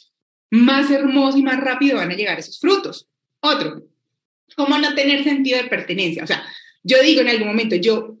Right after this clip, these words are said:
yo, ¿cómo? O sea, yo no puedo sacar a ese de mi vida, o sea, yo sería una desagradecida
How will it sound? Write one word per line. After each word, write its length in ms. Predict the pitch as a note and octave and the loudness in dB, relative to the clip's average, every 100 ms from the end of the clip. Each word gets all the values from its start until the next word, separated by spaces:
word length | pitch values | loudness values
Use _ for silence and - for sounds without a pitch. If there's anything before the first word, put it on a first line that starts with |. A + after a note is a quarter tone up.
| _ | _
yo, 340 | F3+ A3 - | -2 -2 -2
¿cómo? 320 | - D4+ F4 | -2 0 2
O 280 | G4+ - _ | 0 -4 _
sea, 140 | A3+ F#3+ | -6 -4
yo 120 | F#3+ | -4
no 100 | F3 | -4
puedo 140 | C4 | -4
sacar 200 | D4+ B3+ | -2 -4
a 20 | |
ese 160 | G#3+ C4+ | -2 -2
de 180 | B3 C#4 | 0 0
mi 120 | A#3+ | 0
vida, 220 | B3 A3+ | -2 -4
o 40 | F#3 | -4
sea, 120 | G3 | -2
yo 160 | G3 | -2
sería 280 | F#3 A3 B3+ | -2 -4 -4
una 200 | B3+ D4+ | 0 2
desagradecida 1000 | C#4+ - F3 F3+ E3 D#3 - F#3 F3 F3 | 2 -2 -4 -2 -2 -2 -2 -2 -2 -4